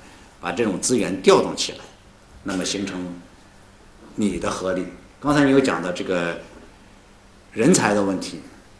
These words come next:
人才什么时候会来？除了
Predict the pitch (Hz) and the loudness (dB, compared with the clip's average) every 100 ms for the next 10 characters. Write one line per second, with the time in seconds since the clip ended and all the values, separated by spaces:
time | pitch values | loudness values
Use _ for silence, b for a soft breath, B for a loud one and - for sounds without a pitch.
0 | - - 143 202 190 185 131 175 127 123 | -20 -2 4 8 10 8 6 2 2 2
1 | 101 - 98 78 - - - - - - | 2 2 -2 -2 -8 -16 -20 -20 -20 -20
2 | - - - - - - - - 156 226 | -20 -20 -20 -20 -20 -20 -10 4 10 10